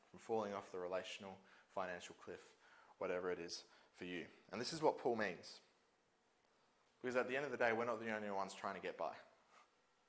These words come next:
Right? There are billions of people on this earth, and every single one of them is trying to live their life. And not all of them have your best interests at heart.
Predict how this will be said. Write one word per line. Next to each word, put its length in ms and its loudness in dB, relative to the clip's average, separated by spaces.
Right? 140 2
There 140 6
are 20 0
billions 500 2
of 140 -6
people 400 -4
on 100 0
this 220 -4
earth, 260 -2
and 120 -8
every 180 6
single 240 0
one 140 8
of 100 0
them 120 -2
is 100 -4
trying 300 2
to 80 2
live 240 0
their 140 6
life. 120 -4
And 100 2
not 160 8
all 180 8
of 60 -2
them 180 -4
have 200 0
your 140 4
best 260 0
interests 300 -8
at 80 -6
heart. 260 2